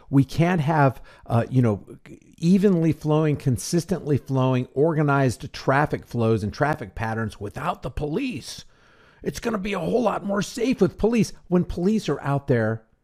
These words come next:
wrecking and ruining people on the public highways, getting into police chases they don't have to get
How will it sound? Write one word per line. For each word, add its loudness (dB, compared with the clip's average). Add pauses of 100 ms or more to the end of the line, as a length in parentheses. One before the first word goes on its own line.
(180)
wrecking 2
and -2
ruining 4
people -4
on 2
the 0
public -2
highways, -4 (320)
getting 6
into 4
police 0
chases 0
they 2
don't 0
have -2
to -10
get 2